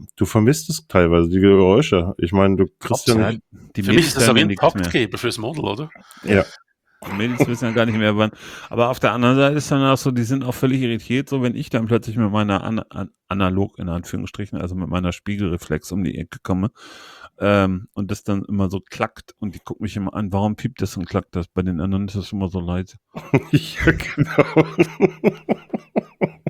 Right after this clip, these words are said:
Speaker 1: Ja, die, die Zeiten ändern sich, Andreas.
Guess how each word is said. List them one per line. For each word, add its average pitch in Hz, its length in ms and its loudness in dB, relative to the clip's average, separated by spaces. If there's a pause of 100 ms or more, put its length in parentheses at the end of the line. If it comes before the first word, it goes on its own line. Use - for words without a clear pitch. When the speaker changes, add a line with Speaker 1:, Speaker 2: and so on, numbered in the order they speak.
(2000)
Speaker 1:
Ja, 107 180 6
die, 110 160 4
die 98 180 2
Zeiten 92 320 2
ändern 123 300 2
sich, 92 160 0
Andreas. 90 540 2